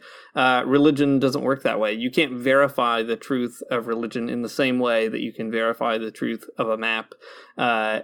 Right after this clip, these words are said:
and I think that, you know, Latour isn't very subtle about the fact that I don't think that he believes in God as some kind of, I don't know, entity out th-,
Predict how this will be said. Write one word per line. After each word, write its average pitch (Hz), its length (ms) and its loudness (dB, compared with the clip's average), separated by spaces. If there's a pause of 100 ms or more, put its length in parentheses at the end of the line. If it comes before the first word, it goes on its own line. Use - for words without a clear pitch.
and 117 540 -2 (220)
I 139 140 0
think 254 260 2
that, 190 400 4
you 175 160 2
know, 160 140 6
Latour 214 960 6 (840)
isn't 180 320 2
very 135 480 2
subtle 131 380 2
about 123 220 2
the - 80 -10
fact 127 300 -2
that 135 180 0
I 170 60 2
don't 214 280 2
think 180 160 2
that 160 120 0
he 151 120 2
believes 135 380 2
in 120 140 -2
God 120 360 0
as 117 160 -4
some 123 220 -2
kind 117 260 -4
of, 113 320 -4 (580)
I 123 120 -2
don't 110 140 -6
know, 101 280 -8 (400)
entity 127 600 -4 (180)
out 113 300 -2 (200)
th-, - 140 -14